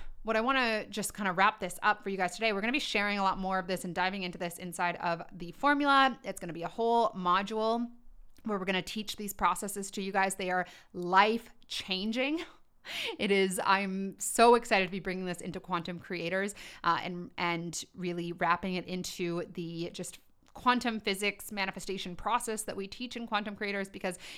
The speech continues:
it's truly going to elevate you into your power on a whole other level. But what would be possible for you if you set an intention, if you understood what was happening on a subatomic level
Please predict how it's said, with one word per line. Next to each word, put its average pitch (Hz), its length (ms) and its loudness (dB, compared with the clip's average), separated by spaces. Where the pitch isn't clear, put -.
it's - 160 -6
truly 233 320 -2
going 208 180 -2
to - 180 -4
elevate 196 300 0
you 190 160 -4
into 196 300 -6
your 185 100 -2
power 175 400 4
on 180 140 -2
a 170 40 2
whole 185 540 -2
other 170 440 2
level. - 480 -6
But 196 180 4
what 226 160 6
would 269 140 0
be 269 100 0
possible 254 560 2
for 208 160 -8
you 185 320 -2
if 202 220 -10
you 214 100 -6
set 254 340 4
an 339 120 2
intention, - 580 -4
if 196 120 -6
you 240 220 -2
understood 240 720 0
what 175 120 2
was 175 140 -4
happening 185 460 4
on 175 140 0
a 175 40 -6
subatomic 277 640 0
level 170 480 -2